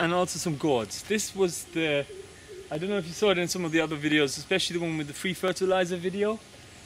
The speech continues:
Um, I put that fertilizer on there, and look how green and strong and lush everything is going. Now, fava beans don't climb.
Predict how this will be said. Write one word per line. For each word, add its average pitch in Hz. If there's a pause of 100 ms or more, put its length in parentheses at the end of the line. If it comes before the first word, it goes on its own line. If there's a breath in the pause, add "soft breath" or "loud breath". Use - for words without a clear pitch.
(100)
Um, 156
I 156
put 190 (280)
that 180
fertilizer 165
on 147
there, 139
and 135
look 170
how 139 (140)
green 160
and 131
strong 156
and 131
lush 143
everything 127
is 120
going. 123 (240)
Now, 170
fava 233
beans 214
don't 202
climb. 151